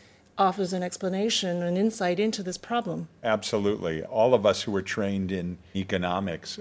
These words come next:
Speaker 2: you know, always learn that at the height of a recovery like we are in, labor markets get very tight. And when you're seeing the kind of low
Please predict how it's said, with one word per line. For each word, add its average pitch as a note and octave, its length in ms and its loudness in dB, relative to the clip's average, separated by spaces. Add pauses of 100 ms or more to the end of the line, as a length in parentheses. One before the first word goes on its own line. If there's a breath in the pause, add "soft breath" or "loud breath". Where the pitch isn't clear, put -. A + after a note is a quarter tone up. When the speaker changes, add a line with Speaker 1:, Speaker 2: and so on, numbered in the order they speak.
Speaker 2:
you F#2 140 -8
know, E2+ 120 -6
always F#2+ 460 -2
learn F2+ 340 -6
that F2 180 -2 (500 soft breath)
at F#2 200 -8
the F2+ 100 -4
height G#2+ 320 2
of F#2 100 0
a F#2 60 -4
recovery F2 720 -6
like F2 320 -6
we F2+ 180 -8
are E2 140 -8
in, F2 320 -8 (480 soft breath)
labor F#2+ 260 0
markets F2+ 440 -2
get - 200 -8
very F2 280 -4
tight. A2 440 -4
And F2 300 -10
when F2+ 140 -4
you're F2 100 -6
seeing D#3+ 320 2
the F2 80 -4
kind F2+ 260 -8
of D#2+ 100 -14
low E2+ 260 -8